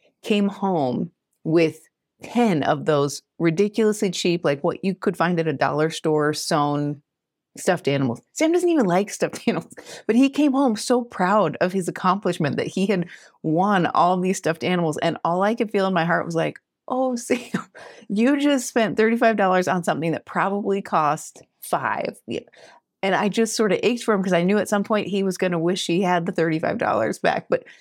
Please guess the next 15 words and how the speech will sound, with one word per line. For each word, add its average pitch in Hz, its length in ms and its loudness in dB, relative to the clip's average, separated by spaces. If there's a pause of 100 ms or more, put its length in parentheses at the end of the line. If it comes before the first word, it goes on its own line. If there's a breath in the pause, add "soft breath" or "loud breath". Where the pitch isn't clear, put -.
(140 loud breath)
that's, 220 340 -2
I 208 140 0
feel 208 180 0
like 196 160 0
they're 208 160 -2
coming 220 380 2
to 220 100 0
the 165 60 -2
Lord 185 240 2
with 165 220 -2
this, 160 220 0
like, 139 380 -2 (360)
brazen, 185 840 2
"We're 202 180 -2
great. 254 600 0